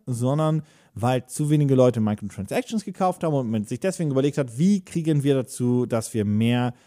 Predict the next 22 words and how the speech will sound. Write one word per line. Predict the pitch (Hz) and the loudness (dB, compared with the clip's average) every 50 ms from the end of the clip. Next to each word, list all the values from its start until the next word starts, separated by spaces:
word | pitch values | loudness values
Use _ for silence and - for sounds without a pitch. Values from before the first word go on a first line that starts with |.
| _ _ _ | _ _ _
Transaktionen | - 120 117 113 123 113 - - - 110 107 107 101 95 | -8 -4 -4 -4 -4 -6 -8 -4 -2 0 2 2 0 0
erreichen | - - - 127 160 180 170 - 156 | -4 -6 -4 0 0 0 0 -2 -6
können? | - 156 151 151 156 147 151 - _ _ _ _ - | -4 -2 -2 -2 -2 -4 -6 -10 _ _ _ _ -8
Naja, | - 127 139 147 156 143 | -4 0 2 2 2 2
indem | 110 120 120 110 131 131 131 127 | 2 0 0 0 0 0 0 0
wir | 120 120 104 | 0 0 0
es | 101 113 - | -2 -2 -2
halt | 117 110 - - | -4 -4 -4 -2
schaffen, | 123 117 110 - 113 | -4 -4 -2 -2 -2
dass | 107 104 - _ - | -4 -4 -6 _ -12
diese | 110 107 104 104 110 104 | -8 -6 -4 -4 -4 -4
Transaktionen, | - 110 104 101 107 98 - - - 101 95 98 98 95 95 95 - _ _ _ _ _ _ _ _ - | -4 -6 -6 -4 -6 -8 -10 -8 -6 -4 -2 -2 -2 -2 -2 -4 -6 _ _ _ _ _ _ _ _ -10
äh, | 92 92 | -6 -4
lukrativer | 92 101 117 - - 131 - - 180 202 180 147 117 98 98 | 0 0 0 0 -2 -4 -4 0 2 4 6 6 6 4 4
wirken. | 113 110 107 - - 87 - - _ _ _ 95 92 95 | -2 -4 -4 -6 -12 -18 -20 -20 _ _ _ -16 -10 -6
Ne? | 101 107 117 131 131 - | -2 -2 0 -2 -2 -2
Im | - 113 113 | -2 -2 -2
Sinne | 110 123 120 113 | -2 -2 -4 -4
von, | - - 113 78 | -4 -6 -8 -4
oh, | 113 117 113 107 | -4 -4 -4 -2
das, | 110 101 - - - - | -4 -6 -6 -8 -14 -10
das | - 107 - - - | -10 -10 -10 -10 -14